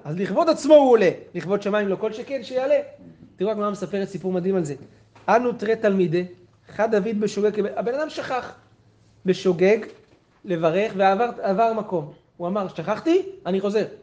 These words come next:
עשה בשוגג כבית שמאי, מה קרה לו? "אשכח ארנקה דדאבה."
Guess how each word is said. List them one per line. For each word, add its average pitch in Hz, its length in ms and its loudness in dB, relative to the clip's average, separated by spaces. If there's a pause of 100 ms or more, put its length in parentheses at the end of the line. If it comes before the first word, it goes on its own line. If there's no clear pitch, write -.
(720)
עשה - 280 0
בשוגג 214 360 0
כבית 202 220 2
שמאי, 202 400 2 (600)
מה 202 200 0
קרה 190 300 0
לו? 247 220 2 (140)
"אשכח - 440 -4
ארנקה 202 440 -2
דדאבה." 175 460 2